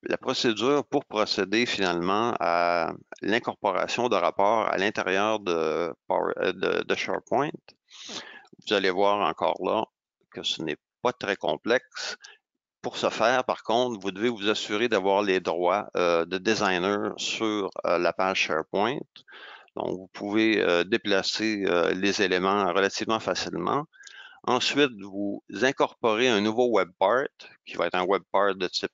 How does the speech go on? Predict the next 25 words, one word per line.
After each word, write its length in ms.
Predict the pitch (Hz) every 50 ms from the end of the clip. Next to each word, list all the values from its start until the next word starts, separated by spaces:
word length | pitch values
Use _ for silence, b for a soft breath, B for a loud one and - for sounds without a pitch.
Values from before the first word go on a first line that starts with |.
| _ -
euh, 240 | - 50 - 85 85 85 -
Power 240 | - 95 95 95 92
B 80 | 95 87 85
I. 320 | 82 80 90 - - - - - - - - - B B B B B B B B B B B B _ _ _
Vous 100 | 127 127
cliquez 420 | - - 107 110 - 117 117 110
sur 360 | 101 - - 110 101 95 92 87 - -
Ajouter 400 | 107 98 92 98 92 - 104 101
un 100 | 95 85
rapport 680 | 82 78 - - 92 - 127 139 147 147 139 135 - _ _ _ _ _ _ _ _ _ _ _ _ _ _ _ _ _
et 120 | - 127
vous 220 | 131 117 101 95 107
allez 340 | 104 101 104 113 120 123 117
reprendre 760 | 95 120 123 - 127 131 139 143 147 135 120 104 95 101 95
finalement, 680 | - - - 107 104 101 101 101 104 107 113 117 113 - -
euh, 360 | - 95 90 87 87 87 82 - -
l'U 240 | - 113 117 113 107
R 140 | 101 95
L 300 | 101 110 117 120 113 101
qui 160 | - _ 104 101
est 80 | 98
disponible 720 | 101 104 107 - - - 101 98 98 104 110 110 104 95 95
à 140 | - 90
l'intérieur 760 | 90 92 92 - 101 87 90 90 90 95 101 98 101 95 90
de 400 | 92 85 85 85 80 80 80 87